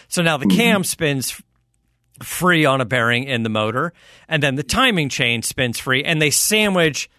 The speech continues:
Speaker 1: the, the thrust plate, the retainer plate, or the thrust plate, whatever you wanna call it,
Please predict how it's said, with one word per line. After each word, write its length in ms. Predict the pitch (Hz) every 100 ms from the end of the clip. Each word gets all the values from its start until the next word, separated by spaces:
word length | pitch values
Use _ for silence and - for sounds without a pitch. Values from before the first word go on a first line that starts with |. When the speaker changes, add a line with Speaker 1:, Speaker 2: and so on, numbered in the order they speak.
| _ _ _ _
Speaker 1:
the, 160 | 131 147 - _ -
the 120 | 165
thrust 420 | - 147 131 -
plate, 220 | - 104 - _ _
the 100 | -
retainer 440 | 123 117 147 127 101
plate, 280 | - 101 98
or 120 | 104
the 80 | 113
thrust 300 | 135 98 -
plate, 120 | -
whatever 220 | 120 123
you 80 | 120
wanna 160 | 104
call 220 | 95 -
it, 40 | -